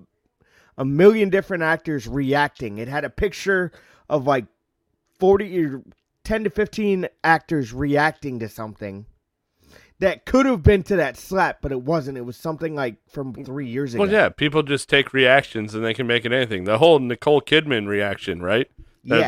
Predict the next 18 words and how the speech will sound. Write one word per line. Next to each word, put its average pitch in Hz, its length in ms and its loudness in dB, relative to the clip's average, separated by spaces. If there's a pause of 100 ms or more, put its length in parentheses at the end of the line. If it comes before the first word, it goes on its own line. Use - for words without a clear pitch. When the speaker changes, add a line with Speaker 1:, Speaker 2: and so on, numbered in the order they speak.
(220)
Speaker 1:
Yeah. 113 60 -10
Speaker 2:
go 120 200 2
viral. 113 280 2
That 165 180 6
wasn't 180 300 4
from 165 180 -2
that 160 160 4
slap. 170 380 2
That 131 100 6
was 143 220 2
her 147 120 4
reacting 139 520 2
to 117 60 -4
something 131 360 -4
earlier 131 460 0
in 104 100 -4
the 98 80 -8
show. 92 320 -10